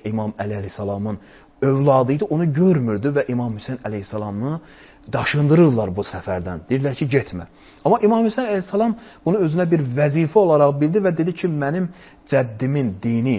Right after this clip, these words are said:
xətərdədir, təhlükədədir. Yəni, məzmunun qeyd edirəm hədislərin. Və bu din bir ağacdır və bu ağacı öz qanımla sulamalıyam ki, yaşasın qiyamətə qədər.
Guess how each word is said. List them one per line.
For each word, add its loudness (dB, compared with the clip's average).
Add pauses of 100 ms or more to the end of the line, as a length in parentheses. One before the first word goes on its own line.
xətərdədir, -2
təhlükədədir. -2 (340)
Yəni, -2
məzmunun 2
qeyd -4
edirəm -6
hədislərin. -4 (600)
Və 4 (680)
bu 4 (160)
din 4
bir 6
ağacdır 4
və 0 (100)
bu -4
ağacı 0
öz 4
qanımla 2
sulamalıyam -4
ki, -4
yaşasın -4
qiyamətə -4
qədər. -8